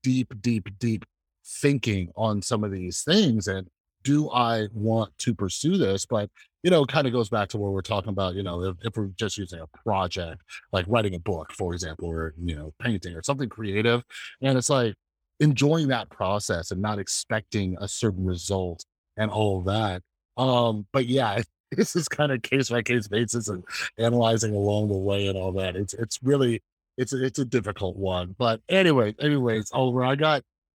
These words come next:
one kind of final last question for ya. Um, and, you know, I, I'd love to just, uh, talk about how, how in the book, uh, you discuss how failure can actually be a benefit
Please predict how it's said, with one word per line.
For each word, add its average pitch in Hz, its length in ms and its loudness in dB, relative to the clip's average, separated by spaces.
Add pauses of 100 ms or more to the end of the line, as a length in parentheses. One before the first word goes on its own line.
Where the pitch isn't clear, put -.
(140)
one 185 420 4 (240)
kind 151 180 2
of 127 100 -2 (140)
final 147 560 0 (500)
last 135 380 0
question 98 460 -6
for 92 300 0
ya. 90 260 -4 (560)
Um, 151 480 4 (1040)
and, 151 640 4
you 156 140 -2
know, 120 360 4
I, 143 260 0
I'd 151 200 2
love 165 220 2
to 156 200 4
just, 123 400 -2 (100)
uh, 110 500 2 (120)
talk 147 220 -2
about 127 300 0
how, 120 560 0
how 123 240 0
in 156 100 6
the 185 80 4
book, 107 320 0 (140)
uh, 107 280 2
you 120 140 0
discuss 113 360 -4
how 107 240 0 (340)
failure 147 500 6
can 113 220 -2
actually 101 500 -2
be 101 220 -2
a 92 60 2
benefit 87 500 -4